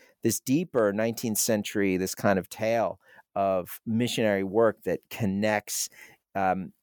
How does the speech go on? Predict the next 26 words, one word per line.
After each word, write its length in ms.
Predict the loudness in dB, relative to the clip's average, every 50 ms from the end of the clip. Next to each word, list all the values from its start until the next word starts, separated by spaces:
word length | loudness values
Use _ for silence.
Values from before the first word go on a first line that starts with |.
| _
Yale 640 | -6 -6 -4 -2 0 0 2 2 2 2 0 -2 -4 -4
as 260 | -2 -2 -2 -2 0 0
a, 160 | 0 0 -2 -4 -10 _ _ _ 0
as 200 | 0 0 2 2
a 140 | 0 0 -2 -6 -14 _ _ _ _ -2
organization, 960 | 2 2 2 2 0 -2 -2 -2 0 0 0 0 0 -2 -2 -2 -2 0 0 0
as 160 | 0 0 0
a 60 | 0
university 800 | -2 -2 -2 -2 0 0 0 2 2 0 -2 0 0 0 -2 -4 -8 _ _ _ _ _ _ _ _ _ _ _ _ -10 -10 -4 -2
on 140 | 0 0 2
its 220 | 0 0 -2 -4
Christian 400 | -2 0 0 0 0 -2 -2 -2
side, 480 | -2 -2 -2 0 0 0 -2 -4 -6 -12 _ -20 -20 -20 -20 -14 _ -2
uh, 200 | 0 0 0 -2 -2
with 220 | -2 -2 -2 -2
China. 340 | -2 -2 -2 0 0 2 2
And, 240 | 0 0 0 -2 -6 _ _ -2
and, 160 | -2 0 0
and 240 | 0 0 -2 -2 -4 _ _ _ _ -14
Yale 680 | -10 -4 -2 0 2 2 2 2 2 2 0 -2 -6 _ _ _
is, 380 | 4 4 4 4 4 0 -2 -4 _ _ -4
is 180 | -4 -2 -2 -2
a 60 | -2
more 280 | 0 2 2 2 2 2
intensive, 1080 | 0 -2 -4 -4 -4 -6 -4 -2 -2 -2 0 0 0 2 2 0 0 -2 -4 -12 -18 -20 -20 -20 -20 -20 -20 -20 -20 _ _ -4
um, 400 | -2 0 0 0 0 0 -2